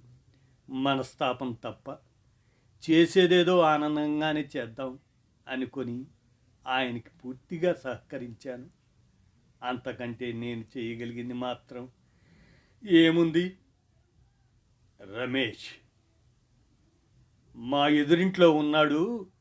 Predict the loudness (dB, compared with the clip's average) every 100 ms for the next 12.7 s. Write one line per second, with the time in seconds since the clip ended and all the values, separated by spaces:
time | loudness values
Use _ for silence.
0 | _ -4 -2 -2 -2 2 4 4 4 0
1 | 2 0 0 -10 _ _ _ _ _ -6
2 | 2 4 4 4 2 -2 _ _ -2 0
3 | 0 0 0 4 4 2 0 -2 0 2
4 | 0 -2 -2 -2 0 -4 -6 -6 -4 -4
5 | -4 -10 _ _ _ _ _ _ -6 0
6 | 2 4 4 6 6 4 4 4 4 4
7 | 0 -8 _ -12 -4 0 0 0 -2 -4
8 | -6 -6 -4 -4 -6 _ _ _ _ _
9 | _ 0 2 2 2 2 2 4 4 4
10 | 2 2 4 4 2 -4 0 2 2 0
11 | 0 0 -6 _ _ -14 -6 2 4 6
12 | 4 2 -4 -4 -6 -8